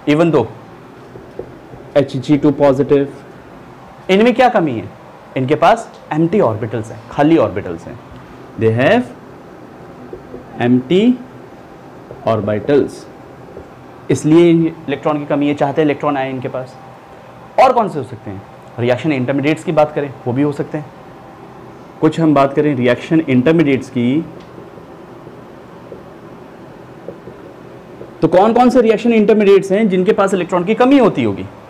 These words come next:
सोचो जरा, कार्बोकेटाइन पहला, और free radical, Free radical के पास भी तो electron कमी है।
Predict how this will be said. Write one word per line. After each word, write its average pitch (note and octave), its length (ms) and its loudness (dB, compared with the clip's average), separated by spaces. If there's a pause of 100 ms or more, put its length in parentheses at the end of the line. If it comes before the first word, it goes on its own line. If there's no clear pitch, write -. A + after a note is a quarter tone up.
सोचो A3+ 200 4
जरा, F#2+ 180 -2 (920)
कार्बोकेटाइन F3+ 520 2 (1080)
पहला, F#3 220 2 (720)
और F3+ 140 6 (1300)
free C#3 220 4
radical, F#3 340 4 (1800)
Free A#2+ 140 0
radical C#3 260 2
के E3+ 60 0
पास F3+ 160 0
भी G#3 80 -4
तो A3 60 2
electron G#3+ 320 2
कमी G#3 240 0
है। G#3 100 -4